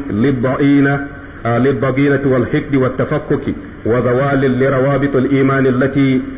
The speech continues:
يجب أن تتحقق بين المسلمين، بحيث يحب بعضهم بعضا وينصر بعضهم بعضا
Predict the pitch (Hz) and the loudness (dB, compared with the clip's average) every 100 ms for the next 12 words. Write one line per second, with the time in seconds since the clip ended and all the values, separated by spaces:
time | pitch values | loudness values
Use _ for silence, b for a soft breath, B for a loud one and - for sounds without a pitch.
0 | - - 107 127 135 147 139 139 131 131 | -10 -2 2 2 2 0 0 0 0 0
1 | 127 113 156 - 143 127 131 127 120 120 | -2 -2 -4 -4 -4 0 2 2 2 0
2 | 113 131 135 - - - - - 107 139 | 2 2 2 0 -6 -14 -14 -4 -2 0
3 | 143 135 131 113 120 123 113 147 123 131 | 0 0 -2 -6 -2 -2 0 -2 0 0
4 | 139 127 123 127 117 127 147 131 131 110 | 0 0 0 2 2 0 0 0 0 0
5 | 85 - - 123 135 143 - 139 131 - | -4 -10 -4 0 2 2 2 2 0 0
6 | 135 127 127 117 113 127 127 110 87 | 0 0 0 0 -2 -2 -2 -2 -4